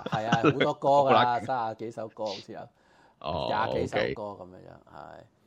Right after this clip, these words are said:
Speaker 2: 哇，池生佢話齊快佬喎。
Speaker 1: 係咩？
Speaker 2: 唔知，我講嗨爆，其實我哋都有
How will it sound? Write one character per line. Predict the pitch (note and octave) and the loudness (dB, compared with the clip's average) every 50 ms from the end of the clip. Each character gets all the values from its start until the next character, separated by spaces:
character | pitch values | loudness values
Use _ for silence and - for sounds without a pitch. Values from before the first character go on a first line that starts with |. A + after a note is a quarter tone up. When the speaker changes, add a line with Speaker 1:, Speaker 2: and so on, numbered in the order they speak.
| _ - - _ | _ -20 -12 _
Speaker 2:
哇， | - D#3+ D3 C3+ | 10 10 10 10
池 | - - A2+ A#2+ | 8 2 0 2
生 | B2 F#3 F3+ F#3+ F#3 | 6 6 6 6 8
佢 | E3 C#3+ | 8 6
話 | B2 A#2 A2+ | 6 6 4
齊 | - - G2 G2 A2 | 0 -6 -8 -8 -4
快 | G#2+ - C#3+ D3 C#3+ | -4 -2 2 4 4
佬 | B2+ A2+ | 4 4
喎。 | A#2+ B2 A#2+ A2+ G#2+ G#2 G2+ F#2+ F#2 F#2 B2 C3 | 4 2 4 4 4 4 4 2 2 2 2 4
Speaker 1:
係 | |
咩？ | D3+ F3+ G3 F#3+ - - - - A2 | 6 6 6 6 4 0 -12 -10 -10
Speaker 2:
唔 | G2+ | -10
知， | G#2 - _ _ _ _ - | -10 -10 _ _ _ _ -8
我 | - G#2+ | -6 0
講 | A2+ B2 | 0 4
嗨 | C3 C3 B2+ B2 | 6 6 4 4
爆， | - G#2+ G#2 G2 F#2+ F#2+ F#2 F2+ F#2 G2 G#2 | 4 0 0 0 -2 -2 -4 -4 -6 -6 -2
其 | - C#3 | -2 2
實 | C3 C#3 B2+ | 4 6 6
我 | C3+ | 8
哋 | C#3 C#3 | 6 8
都 | E3 | 6
有 | B2 | 4